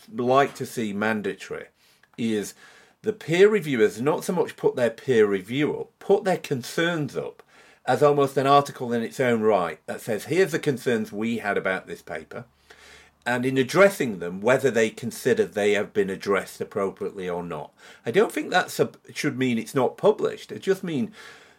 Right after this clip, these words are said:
our assessment of bias, our assessment of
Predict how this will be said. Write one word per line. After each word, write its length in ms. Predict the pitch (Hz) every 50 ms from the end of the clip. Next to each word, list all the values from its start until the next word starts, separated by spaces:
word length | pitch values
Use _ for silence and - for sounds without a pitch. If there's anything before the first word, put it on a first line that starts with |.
| _ _ _ _ _
our 180 | - 139 147 139
assessment 640 | - - - - 208 208 202 202 - 185 151 -
of 140 | 117 107 -
bias, 520 | - 107 95 85 - - 76 - - - - _ -
our 160 | 117 113 117
assessment 680 | 110 - - - 202 196 165 - - 165 143 120 113 - -
of 340 | 117 107 101 101 98 98